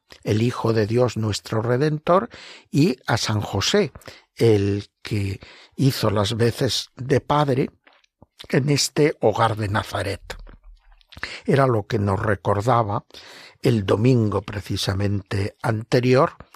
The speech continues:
el domingo pasado, en que celebrábamos esta fiesta de la Sagrada Familia. Pues bien, vamos ahora a hacer nuestra primera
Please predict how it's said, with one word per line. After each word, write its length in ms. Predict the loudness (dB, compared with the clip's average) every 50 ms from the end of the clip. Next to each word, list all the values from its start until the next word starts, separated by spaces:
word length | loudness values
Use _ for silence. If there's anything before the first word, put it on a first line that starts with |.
| -20 -18 -14
el 100 | -12 -12
domingo 440 | -10 -10 -8 -8 -8 -8 -8 -10 -6
pasado, 580 | -4 -2 0 0 2 2 2 2 2 0 -2 -4 -10 -20 -20 -20 -20 -10 _
en 160 | 0 0 0
que 200 | 0 0 -2 -2
celebrábamos 1000 | -2 -2 0 0 2 2 2 0 0 0 0 0 0 0 -2 -2 -2 -2 -4 -8 _ _ _
esta 560 | 0 2 2 2 0 0 0 0 0 -2 -2 _
fiesta 720 | -12 -14 -6 0 2 2 2 2 0 -4 -6 -4 -4 -2
de 120 | -2 -2 -4
la 120 | -4 -4
Sagrada 480 | -4 -4 -4 -4 -4 -4 -6 -6 -8 -8
Familia. 680 | -10 -12 -12 -12 -12 -16 -18 -18 -20 -20 -20 -20 -20 _ _ _ _ _ -20 -20 -20 -20 -20 -20 -20 -20 -20 -20 -20 -20 -20 -20 -20 -20 -20 -20 -20 _ -20 -20 _ _ _ _ _
Pues 200 | 0 2 2 2
bien, 380 | 2 2 2 2 0 -2 -6 -10 _ -12
vamos 540 | -10 -6 -2 0 0 0 0 -2 -4 -2 0
ahora 300 | 2 2 4 4 4 2
a 20 |
hacer 400 | 0 0 2 2 2 2 0 -2 -6 _ _ _ _ _
nuestra 600 | -2 0 2 2 2 2 0 -2 -2 -2 0 0
primera 720 | 0 -2 -2 -2 0 2 2 2 2 2 2 0 0 -2